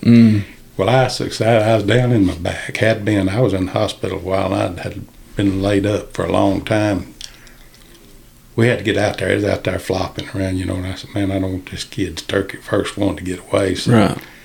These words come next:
Speaker 2: I zipped that door and I started out and I turned the somersault that you wouldn't believe. Well, he come out over me and cut out there. I said, "Get on his feet, stand on his feet."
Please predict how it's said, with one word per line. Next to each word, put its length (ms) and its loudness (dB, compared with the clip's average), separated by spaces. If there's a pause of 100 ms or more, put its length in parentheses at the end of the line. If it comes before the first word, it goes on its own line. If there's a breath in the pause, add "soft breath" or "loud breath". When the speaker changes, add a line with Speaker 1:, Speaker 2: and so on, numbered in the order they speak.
(440 loud breath)
Speaker 2:
I 220 0
zipped 480 0
that 280 0
door 260 4
and 100 2
I 120 2
started 460 0
out 160 0
and 100 -4
I 180 -2 (100)
turned 300 0
the 40 -8
somersault 800 -2
that 240 -8
you 160 2
wouldn't 420 -6
believe. 320 -2
Well, 160 -4
he 140 4
come 280 2
out 200 2
over 180 0
me 220 0
and 120 -6
cut 160 -2
out 180 0
there. 140 -4
I 40 -6
said, 240 -10
"Get 140 4
on 160 6
his 120 4
feet, 320 2
stand 340 4
on 140 8
his 160 4
feet." 300 -8